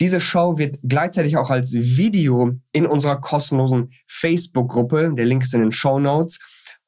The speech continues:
hochgeladen, sodass du dann auch tatsächlich sehen kannst, was für Werbeanzeigen ich mir in diesem Moment anschaue.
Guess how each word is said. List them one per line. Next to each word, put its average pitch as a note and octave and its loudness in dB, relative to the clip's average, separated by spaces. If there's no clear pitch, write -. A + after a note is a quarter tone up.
hochgeladen, B2 -2
sodass B2+ 0
du B2+ 0
dann C3 0
auch C3+ -2
tatsächlich B2+ -2
sehen D#3 0
kannst, C3 -4
was C#3 -2
für A#2 -2
Werbeanzeigen B2 -2
ich C3+ 0
mir C3 2
in B2 2
diesem A#2+ 0
Moment A2 2
anschaue. C3 -2